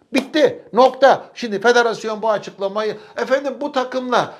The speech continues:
oynamış olanların durumları ne olacak? Ya ne olacak? Bunu sormak kadar aptallık var mı? Çok net bir şekilde hadise meydana geldi. <clears throat> Ondan sonra maç oynandı mı? Oynanmadı.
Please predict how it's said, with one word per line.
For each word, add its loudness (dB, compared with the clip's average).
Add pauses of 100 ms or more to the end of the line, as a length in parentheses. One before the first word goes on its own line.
(160)
oynamış 0
olanların -2
durumları 0
ne -2
olacak? -4
Ya 4
ne 0
olacak? 2 (280)
Bunu 2
sormak 2
kadar 0
aptallık 0
var 2
mı? -6 (1040)
Çok 2
net 2
bir -4
şekilde -4 (260)
hadise 2
meydana 2
geldi. 2 (440)
<clears throat> -12
Ondan 0
sonra 0
maç -2
oynandı 0
mı? -6 (280)
Oynanmadı. 2